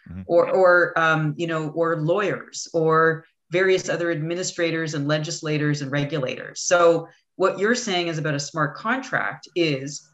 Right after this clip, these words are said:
Speaker 2: drug company A says, "My, my product will help you to reduce your diabetes by X factors." There's certain parameters and wearables and technologies that help to determine that and study that and, and measure it.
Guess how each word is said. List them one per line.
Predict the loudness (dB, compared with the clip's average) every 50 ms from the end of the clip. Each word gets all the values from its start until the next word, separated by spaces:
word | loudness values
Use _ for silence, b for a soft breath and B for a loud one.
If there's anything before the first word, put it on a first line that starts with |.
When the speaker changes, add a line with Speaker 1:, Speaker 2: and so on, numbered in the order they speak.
| _ _ _ _ -8
Speaker 2:
drug | -2 0 0 0 0 -2
company | -4 -6 -6 -4 -4 -6 -6 -6 -6 -4 -2
A | -2 0 0 -2 -2 -4 -6 -10 _ -10
says, | -2 0 0 2 2
"My, | 2 0 0 0 0 -2 -8 -14 _ -8
my | -4 -2 0 0 -2 -2
product | -2 0 2 2 4 4 2 0 -2 -6 -4
will | -2 0
help | 0 0 0 -2 -4 -4 -6
you | -4 -2 -2 -2
to | -2 0 0 0 0 0
reduce | -2 -4 -4 -4 -4 -4 -4 -4 -4
your | -4 -2
diabetes | 0 0 0 0 0 0 0 0 0 0 -2 -2 -4
by | -6 -6 -6 -6 -6 -8
X | -10 -8 -10 -12
factors." | -10 -8 -8 -8 -8 -10 -12 -12 -12 -12 -14 -16 -16 _ _ _ _ _ _ _ _ _ _ _ _ _ _ _ _
There's | 0 0 0 0 0
certain | 0 -2 -2 -2 -4 -8
parameters | -6 -2 0 0 0 0 0 0 0 0 0 0 -2 -4
and | -6 -8 -4 -2
wearables | 0 2 4 4 2 2 2 0 2 0 0 -2
and | -6 -10
technologies | -8 -8 -8 -6 -2 -2 -2 -2 -2 -4 -4 -4 -4 -4 -4 -6
that | -8 -6
help | -2 -2 -2 -2 -4 -6
to | -4 -2 0 0 0 0 -2 -10 _ _ _ -10
determine | -8 -8 -8 -4 -4 -2 -2 0 0 -2 -2 -2
that | -2 0 0 0 -2 -4
and | -6 -8
study | -6 -2 -2 -2 0 0 -2 -2
that | 0 0 0 0 0 -2
and, | -2 -2 -2 -2 -4 -4 -6
and | -4 -4 -4 -4 -2
measure | 0 2 2 2 2 0 2 2 2
it. | 2 2 -2 -6